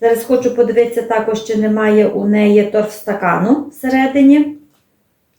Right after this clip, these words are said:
Але тут не думаю, щоб був, бо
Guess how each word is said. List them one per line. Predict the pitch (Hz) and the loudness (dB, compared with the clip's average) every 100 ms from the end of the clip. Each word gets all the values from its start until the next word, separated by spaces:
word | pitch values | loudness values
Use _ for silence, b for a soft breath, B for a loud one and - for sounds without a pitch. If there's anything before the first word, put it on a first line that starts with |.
| _ _ _ _ _ _ _ _ _ _ _ _ _ _ _ _ _ _ _ _ _ _ _ | _ _ _ _ _ _ _ _ _ _ _ _ _ _ _ _ _ _ _ _ _ _ _
Але | 202 208 214 | -4 2 2
тут | 247 247 - - _ _ _ _ _ | 2 -2 -4 -20 _ _ _ _ _
не | 214 226 | -10 -4
думаю, | 208 214 190 208 220 | 2 2 2 -2 -2
щоб | 247 254 262 | -4 -4 -2
був, | 294 339 262 | -2 0 2
бо | 240 - | 0 0